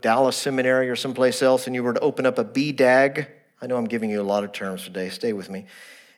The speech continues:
Uh, B dag is the Greek English lexicon. You look up monogenes, and the first article you'd come to would be this one. And he tries to make the point that, no, it's meant to be one and only instead of eternally begotten.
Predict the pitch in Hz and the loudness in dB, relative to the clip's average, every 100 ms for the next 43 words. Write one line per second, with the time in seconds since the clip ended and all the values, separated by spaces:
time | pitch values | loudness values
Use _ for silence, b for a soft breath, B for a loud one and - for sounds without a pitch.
0 | - 143 135 147 196 180 170 156 127 147 | 2 2 4 4 6 6 6 4 2 0
1 | 156 131 147 170 165 - 151 156 165 143 | 0 0 2 0 -2 -2 -2 0 0 4
2 | 143 143 165 160 160 170 175 b b b | 2 2 -2 2 4 4 0 b b b
3 | b _ - 139 147 160 160 151 - 123 | b _ -4 2 4 6 4 2 -4 2
4 | 131 151 143 143 143 165 170 - - _ | 4 4 4 4 4 2 -2 -10 -12 _
5 | _ _ _ _ _ 139 139 135 165 160 | _ _ _ _ _ 2 2 4 2 4
6 | 170 156 151 151 143 135 151 156 147 139 | 6 4 4 2 0 0 0 0 0 0
7 | 127 123 139 151 110 85 - _ _ _ | 0 2 2 0 -4 -8 -12 _ _ _
8 | _ - 117 127 147 147 143 131 135 135 | _ -6 -4 -2 2 4 6 4 2 2
9 | 127 - 147 139 - 127 143 143 127 - | 0 -2 0 0 0 0 4 4 4 0
10 | 139 135 123 127 117 127 123 127 131 120 | -4 -4 -4 -2 0 0 2 2 2 2
11 | 110 110 - 120 113 - - b b b | -2 -4 -4 -2 -2 -4 -14 b b b
12 | b _ 147 135 - 139 131 120 113 101 | b _ -10 -8 -4 0 0 0 -2 -6
13 | _ _ 123 113 120 117 117 117 | _ _ -4 0 2 0 -4 -16